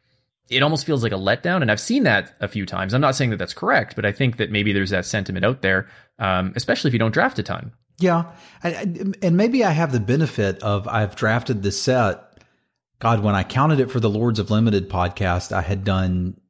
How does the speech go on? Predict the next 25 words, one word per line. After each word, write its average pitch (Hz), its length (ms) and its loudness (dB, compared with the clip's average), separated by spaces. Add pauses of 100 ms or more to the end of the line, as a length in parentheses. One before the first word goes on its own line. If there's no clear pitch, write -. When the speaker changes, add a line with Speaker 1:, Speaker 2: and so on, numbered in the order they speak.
(120)
Speaker 2:
twenty 104 360 0
drafts, 90 760 -2 (460)
and 107 140 4
that 104 120 2
was 104 160 -2
three 110 200 2
weeks 95 340 0
ago. 85 480 -2 (240)
So - 160 0
I 208 140 4
expect 127 420 0
I've 107 160 2
done 101 160 2
sixty 98 360 -2
drafts 87 400 0
by 87 200 -2
now. 82 520 -2 (640)
And 110 380 2
Speaker 1:
Sure, - 160 0
I 101 40 2
think 110 120 -2
that's 92 160 -4
reasonable. 101 400 -4
Speaker 2:
Yeah, 117 260 2
I, 92 380 -2